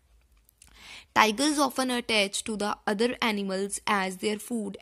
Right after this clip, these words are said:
and eat them। ਕਹਿੰਦੇ ਜਿਹੜੇ ਟਾਈਗਰਸ ਹੁੰਦੇ ਨੇ ਆਮ ਤੌਰ ਤੇ ਦੂਸਰੇ ਐਨੀਮਲਸ ਦੇ ਨਾਲ ਅਟੈਚ ਹੁੰਦੇ ਨੇ as their,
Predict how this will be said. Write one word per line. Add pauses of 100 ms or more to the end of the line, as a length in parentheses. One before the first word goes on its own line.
(100)
and
eat
them।
ਕਹਿੰਦੇ
ਜਿਹੜੇ
ਟਾਈਗਰਸ
ਹੁੰਦੇ
ਨੇ
ਆਮ
ਤੌਰ
ਤੇ
ਦੂਸਰੇ
ਐਨੀਮਲਸ
ਦੇ
ਨਾਲ
ਅਟੈਚ
ਹੁੰਦੇ
ਨੇ (720)
as
their,